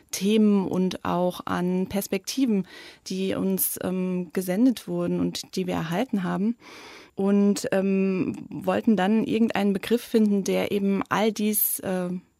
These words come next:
ja, irgendwie zusammenfasst. Und da fanden wir eben Flexen sehr passend, weil all diese Dinge,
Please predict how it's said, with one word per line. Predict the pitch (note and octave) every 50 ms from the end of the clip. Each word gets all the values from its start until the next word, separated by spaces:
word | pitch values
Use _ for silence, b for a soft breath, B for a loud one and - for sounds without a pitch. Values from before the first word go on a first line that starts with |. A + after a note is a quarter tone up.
| _ _
ja, | - - F3+ F3 - -
irgendwie | - F#3 F#3+ F#3 - G3+
zusammenfasst. | - - F#3 F3+ F3 F#3 F#3 D#3+ D3+ - - E3+ E3+ - - -
Und | - F3 E3+ E3+ - - -
da | E3+
fanden | E3 - F#3+ F#3+ F3+ - F#3+
wir | F#3 F#3+ -
eben | - F3+ F#3 F#3 F3+ F3 B B B B B -
Flexen | - G3+ G3 - - - - G#3 G#3 G3+
sehr | G3+ G3
passend, | F#3+ - - G#3+ - - F#3 E3 - -
weil | E3
all | - - F3 F#3+
diese | G3 - - - F#3
Dinge, | - F#3+ G3 G#3 G#3+ A3 A3